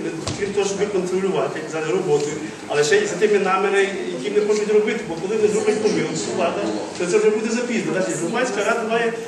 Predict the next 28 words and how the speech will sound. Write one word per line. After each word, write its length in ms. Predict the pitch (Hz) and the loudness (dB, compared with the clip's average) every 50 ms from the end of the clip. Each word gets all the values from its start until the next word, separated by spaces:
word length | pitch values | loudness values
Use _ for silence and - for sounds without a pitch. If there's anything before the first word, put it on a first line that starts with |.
| - - | -8 -2
аналізувати 680 | 165 165 180 190 185 175 - 180 202 240 269 - 208 | 0 2 2 4 2 2 2 2 0 0 0 0 0
все 200 | - - 247 247 | -2 0 0 0
це, 160 | - 262 247 | 2 2 2
що 260 | - - 226 233 226 - - - - - - - - | 0 0 0 0 -2 -2 -4 -6 -8 -10 -12 -10 -6
буде 280 | 214 226 247 233 - - - 190 | -4 -2 0 0 2 2 2 2
робитися. 420 | 202 202 208 220 - - - - - - | 4 4 4 4 2 2 0 0 -2 -2
У 40 | 156 | -2
нас 180 | 240 247 247 269 | 0 0 0 0
є 60 | 262 - - | -2 -4 -2
план 240 | 202 226 247 233 - - 190 | 0 2 2 2 0 -2 -4
соціально-економічного 920 | 185 - 220 233 226 208 202 208 208 202 208 220 220 - - 196 185 202 | -6 -4 -2 -2 0 0 0 0 0 -2 -2 -2 -2 -2 -2 -2 -2 0
розвитку. 360 | 202 190 170 - - 120 - - - - - | 2 2 2 0 0 -4 -8 -10 -10 -8 -8
І 100 | 160 175 185 185 180 180 - - - - - - - - - | -6 -6 -4 -6 -6 -8 -10 -12 -12 -14 -14 -14 -14 -14 -10
всі 180 | - - 247 247 | -6 -4 -4 -2
ці 340 | - - - 254 247 190 - 175 | -2 -2 -4 -2 -2 -2 -2 -2
наші 220 | 208 214 - 214 196 185 - - - | 0 0 0 0 -2 -4 -6 -6 -2
програми 720 | 175 170 160 165 196 208 202 196 196 185 180 180 180 175 180 175 - - - - | 0 0 2 2 2 2 2 2 2 2 2 4 4 4 2 2 -2 -6 -6 -4
повинні 300 | 175 214 233 - 160 160 | -2 0 0 0 0 -2
проходити 720 | 165 190 185 170 - 240 240 233 - - 214 196 190 190 190 | -2 -2 -2 -2 0 0 0 0 0 0 -2 0 0 2 2
через 220 | 185 180 180 - | 2 2 0 0
цю 80 | - 185 | 2 2
громадську 420 | 180 185 190 226 226 226 226 220 202 | 2 2 4 4 4 4 2 2 0
експертизу. 580 | 190 - - 214 202 208 - 175 151 - - - - - - - - - | -2 -2 0 2 2 2 2 2 2 0 0 -2 -4 -6 -8 -10 -8 -6
Тому 180 | - - 254 - | -4 -2 -2 -2
що 80 | - - - | -2 -2 -2
ми 60 | 254 - - | -2 -2 -2
сьогодні, 300 | - - - 226 226 208 | -2 -2 -2 -2 -2 -2
якщо 180 | 202 196 202 | -2 -4 -4